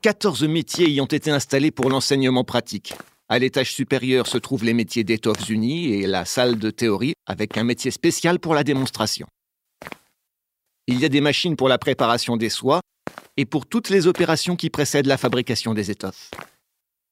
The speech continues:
Et là-bas, c'est la section des soieries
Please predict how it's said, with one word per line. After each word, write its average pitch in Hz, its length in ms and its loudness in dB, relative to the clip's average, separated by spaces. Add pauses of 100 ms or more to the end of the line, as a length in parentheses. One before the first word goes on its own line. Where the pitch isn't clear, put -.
(120)
Et 113 100 -4
là-bas, 135 320 2 (800)
c'est - 200 0
la 110 120 2
section 165 480 0
des 165 140 4
soieries 123 400 0